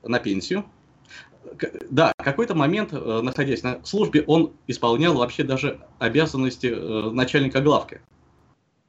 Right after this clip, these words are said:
То есть вот всей кадровой службы. Вот. И, и все это передавал за вознаграждение. Уйдя, э, с работы, он организовал, э, какое-то там некоммерческое партнерство, консалтинговую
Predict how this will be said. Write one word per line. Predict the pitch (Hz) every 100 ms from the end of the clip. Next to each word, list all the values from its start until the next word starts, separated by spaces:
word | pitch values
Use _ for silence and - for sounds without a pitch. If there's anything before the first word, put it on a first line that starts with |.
| -
То |
есть | 90 -
вот | 95 -
всей | 156 160
кадровой | - 127 117 117
службы. | 104 87 - - _ _ _ _ _ _
Вот. | - 80 -
И, |
и | 220 196 170 - -
все | - 202 -
это | 156
передавал | - 131 135 101 - - - - - - - - - -
за | 120
вознаграждение. | 135 123 139 139 143 127 101 90 92
Уйдя, | 143 160 240 226 156
э, | 139
с | -
работы, | 160 185 - 147
он | 190
организовал, | 156 123 127 123 135 107 92 - - - -
э, | 110 101
какое-то | 117 123 117 107
там | 107
некоммерческое | 107 127 117 - -
партнерство, | 131 - 233 254 247 - 185 180 151
консалтинговую | 123 104 175 123 113 113